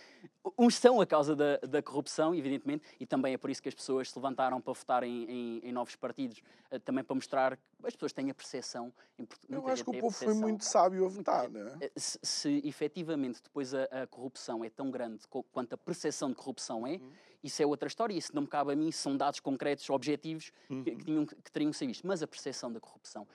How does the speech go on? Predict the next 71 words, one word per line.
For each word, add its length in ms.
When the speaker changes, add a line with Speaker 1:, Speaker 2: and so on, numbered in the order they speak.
Speaker 1:
é 60
muito 180
grande, 280
basta 200
passar 280
na 60
rua, 200
falar 240
com 140
qualquer 240
pessoa, 340
eles 80
são 80
todos 180
uns 120
corruptos. 400
Corrupto 380
por 100
corrupto, 420
eu 80
vou 100
ver, 180
vou 200
votar 240
em 60
no 120
Ventura, 460
que 100
ele 100
é 40
que 80
vai 320
acabar 320
com 80
os 60
corruptos. 360
Depois, 340
se 180
perguntarmos 640
um 40
bocadinho 300
mais, 220
cortinarmos 440
como, 360
Speaker 2:
Pois, 220
Speaker 1:
mas, 180
Speaker 2:
se 100
calhar 140
Speaker 1:
mas 180
a 40
Speaker 2:
não 40
Speaker 1:
percepção 400
é 100
essa. 240
A 340
Speaker 2:
Olha, 100
e 40
Speaker 1:
percepção 260
é 40
Speaker 2:
diz-me 120
uma 60
Speaker 1:
essa. 40
Speaker 2:
coisa, 260
qual 260
é 60
que 120
achas 400
que, 240
que 180
foi, 540
eh, 320